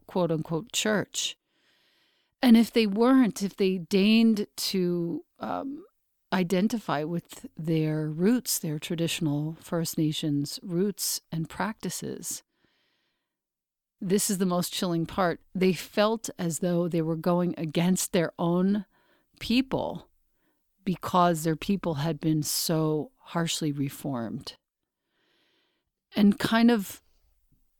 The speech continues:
in the most egregious fashion,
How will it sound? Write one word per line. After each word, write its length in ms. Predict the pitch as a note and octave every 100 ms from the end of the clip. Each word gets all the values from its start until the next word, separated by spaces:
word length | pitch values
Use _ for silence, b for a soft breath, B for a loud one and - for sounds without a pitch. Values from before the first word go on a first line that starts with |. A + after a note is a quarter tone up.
| _ _ -
in 140 | G3
the 60 | F#3+
most 720 | F#3 F3+ G3 A#3 - - - - _ -
egregious 800 | A3 E3 F3+ F#3+ F#3+ A3+ A#3 -
fashion, 640 | D#3+ C#3+ C#3 - F3 G#3